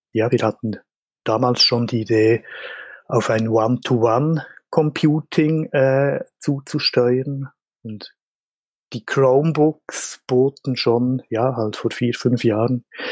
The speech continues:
die Möglichkeit, das auch zu finanzieren. Äh, und zusammen mit der G Suite, äh, kann ich auch ohne irgendwie, äh, eine Firma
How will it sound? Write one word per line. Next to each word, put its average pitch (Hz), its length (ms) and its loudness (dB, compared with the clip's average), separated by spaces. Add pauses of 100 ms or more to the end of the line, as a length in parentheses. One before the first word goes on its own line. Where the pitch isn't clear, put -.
(260)
die 120 60 6
Möglichkeit, 110 1120 2 (480)
das - 220 -2
auch 110 200 -2
zu - 140 -2
finanzieren. 120 1080 0 (520)
Äh, 110 340 4
und 110 560 -6 (600)
zusammen 135 460 2
mit 139 200 2
der 123 60 0
G 147 320 -2
Suite, 151 580 2
äh, 120 380 2
kann 113 260 -4
ich 117 140 -4
auch 110 260 -2
ohne 131 520 4
irgendwie, 117 580 -4 (760)
äh, 104 400 -2 (680)
eine 113 240 -2
Firma 135 880 2